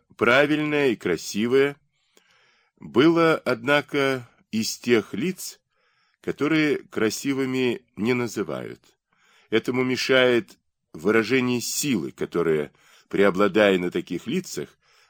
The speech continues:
заставляет забывать обо всем другом. Маргиани, худощавый и тоже довольно высокий, сейчас, когда Бойко вытянулся во весь рост,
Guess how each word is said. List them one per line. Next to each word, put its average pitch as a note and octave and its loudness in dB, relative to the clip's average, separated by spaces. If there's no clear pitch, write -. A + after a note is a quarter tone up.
заставляет C3 0
забывать A#2 0
обо D#2+ -8
всем F2+ -8
другом. C2 -14
Маргиани, A2+ 2
худощавый C3+ 0
и G2+ -10
тоже F2 -4
довольно D#2+ -2
высокий, F#2 -8
сейчас, - -4
когда E2+ -4
Бойко E2 -2
вытянулся E2+ -6
во E2 -6
весь D2 -10
рост, C3+ -4